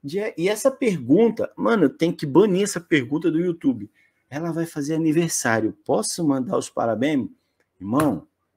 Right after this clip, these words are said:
se pudesse mesmo, eu mandava se fu-, entendeu? Você tá entendendo a pegada? Mas eu não vou fazer isso. E eu falo em nome de vocês. O que que eu, se eu quero reconquista, o que que eu vou fazer?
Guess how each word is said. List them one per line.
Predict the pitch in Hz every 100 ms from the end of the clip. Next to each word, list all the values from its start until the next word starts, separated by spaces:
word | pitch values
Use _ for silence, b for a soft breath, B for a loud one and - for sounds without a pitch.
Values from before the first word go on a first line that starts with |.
| -
se | - - - - - 208
pudesse | - 226 113 117 -
mesmo, | 85 107 101 85
eu | 113 165
mandava | 156 104 113 135 127
se | - - 131 165
fu-, | - - - 175 _ _ _ _ _
entendeu? | - 123 113 147 160 95 - _ _ _ _ _
Você | 139
tá | 202
entendendo | 208 135 110 120
a |
pegada? | 82 98 117 85 73 _ _ _ b b b b b b b b
Mas | 120 156 196 190
eu | 214
não | 233
vou | 202
fazer | 208 214 202
isso. | 202 180 165 - - _ _ _ _ _ _ -
E | 110
eu | 107 135
falo | - 120 123 - -
em |
nome | 127 123 117
de |
vocês. | 127 156 - 139 - -
O | 147
que | - 254
que |
eu, | 185
se | - 202
eu |
quero | 202 185
reconquista, | 156 143 95 - 185 165 -
o | -
que | 135 180
que |
eu | 165
vou | 143
fazer? | 123 104 120 85